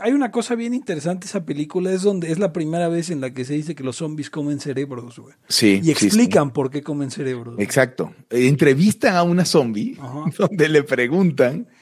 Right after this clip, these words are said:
Speaker 2: por qué comen cerebros y explica.
Speaker 1: Sí.
Speaker 2: O sea, obviamente no les vamos a spoilear esto,
Speaker 1: Ah, yo
Speaker 2: porque
Speaker 1: ya iba a
Speaker 2: tienen
Speaker 1: spoilear.
Speaker 2: que ver Return of the Living,
Speaker 1: Es que
Speaker 2: Return of
Speaker 1: está
Speaker 2: the
Speaker 1: bien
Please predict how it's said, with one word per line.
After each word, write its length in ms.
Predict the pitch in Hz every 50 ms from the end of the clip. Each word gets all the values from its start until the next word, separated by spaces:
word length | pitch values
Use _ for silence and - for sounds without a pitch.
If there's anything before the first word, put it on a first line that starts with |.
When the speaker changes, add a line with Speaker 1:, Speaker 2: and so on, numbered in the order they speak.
| _ _ _ _
Speaker 2:
por 200 | - 120 117 120
qué 140 | - 269 -
comen 260 | - 123 101 87 95
cerebros 380 | - 85 80 82 85 95 92 107
y 80 | 117
explica. 540 | 117 104 - - - 143 139 - - - - _ _ _ _ _ _ _ _
Speaker 1:
Sí. 140 | - - 302 -
Speaker 2:
O 60 | 139
sea, 160 | 131 165 131 120
obviamente 480 | 131 147 170 190 180 180 175 156 170 147
no 160 | 131 135 143
les 160 | 147 139 127
vamos 260 | 123 123 123 123 113
a 60 | 110 98
spoilear 420 | - - 120 120 120 120 117 131
esto, 140 | 151 156 170
Speaker 1:
Ah, 80 | 165
yo 60 | 165 170
Speaker 2:
porque 80 | 170 165
Speaker 1:
ya 100 | 160 151
iba 120 | 147 143
a 40 | 120
Speaker 2:
tienen 100 | 120 127
Speaker 1:
spoilear. 220 | 123 123 127 117
Speaker 2:
que 40 | 110
ver 280 | 117 117 113 113 123 - - _ _ _
Return 400 | - 127 127 110 - 117 113 117
of 100 | 131 135
the 60 | 120 107
Living, 360 | 90 92 95 98 98 95 95
Speaker 1:
Es 60 | 92 92 85 73
que 80 | 95
Speaker 2:
Return 0 |
of 120 | 101 95 98 95 -
Speaker 1:
está 40 | -
Speaker 2:
the 60 | 247 240
Speaker 1:
bien 60 | 240